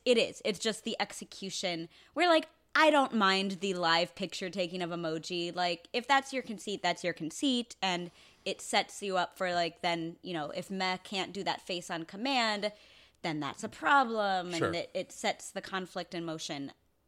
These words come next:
Speaker 1: I don't mind that. There, but yeah, there's not enough going on where you're like, "Oh, that's really clever," instead of like, "Uh, okay, I guess this is a thing now."
Speaker 2: And then, like, they go into different apps and, like,
Speaker 1: Mm-hmm.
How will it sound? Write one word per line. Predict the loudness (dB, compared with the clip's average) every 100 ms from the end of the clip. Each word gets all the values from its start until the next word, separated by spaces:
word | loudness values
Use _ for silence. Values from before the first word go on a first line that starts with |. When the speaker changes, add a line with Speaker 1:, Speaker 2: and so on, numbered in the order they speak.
| _ 2
Speaker 1:
I | 4
don't | 4
mind | 4 0 0
that. | -4 0
There, | 4 4 4 -4 _ -18
but | -4 -2
yeah, | -2 -6 -12 _ _ _ _ _
there's | 2 4
not | 4 2
enough | 2 0 -2 -2
going | -2 -2 0
on | 0 0
where | -2
you're | -2 -2
like, | -2 -2 -6 _
"Oh, | 0
that's | 2 0 0
really | -2 0
clever," | -2 0 2 4 4
instead | 2 -2 -4 -4
of | -2
like, | -2 -2 -6 _ _ _ _ _ _ _
"Uh, | -6 -4 -2 -4 -6 -10
okay, | -8 -6
I | -4
guess | -4 -6
this | -4 -4 -4
is | -8
a | -8
thing | -6 -6 -4
now." | -6 -6 -6 -4
Speaker 2:
And | -2
then, | 0 4
like, | 2 0 -8 -8
they | -6
go | -4 -2 -2
into | -2
different | -2 -4 -2 -6 _ -4
apps | 0 0 0 -10 -10 -12 _ _ _ _
and, | 0 0 2
like, | 2 2
Speaker 1:
Mm-hmm. | -4